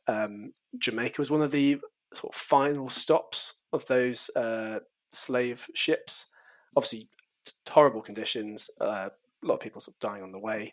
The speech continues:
So if you kind of made it all the way to Jamaica, you're particularly hardy, and then that's likely to have been passed down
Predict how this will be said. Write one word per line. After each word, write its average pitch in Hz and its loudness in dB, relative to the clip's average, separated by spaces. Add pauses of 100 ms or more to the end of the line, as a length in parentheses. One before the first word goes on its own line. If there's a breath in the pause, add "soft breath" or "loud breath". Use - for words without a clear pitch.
So - 0
if 143 -2
you 139 0
kind 139 0
of 123 -6
made 131 4
it 117 -2
all 123 0
the 113 -2
way 120 -4
to - -8
Jamaica, 120 -6
you're 185 -10
particularly - -8
hardy, 101 -4
and 98 -14
then 104 -14
that's - -6
likely 127 0
to 123 -4
have 110 -6
been - -8
passed 117 -2
down 107 -2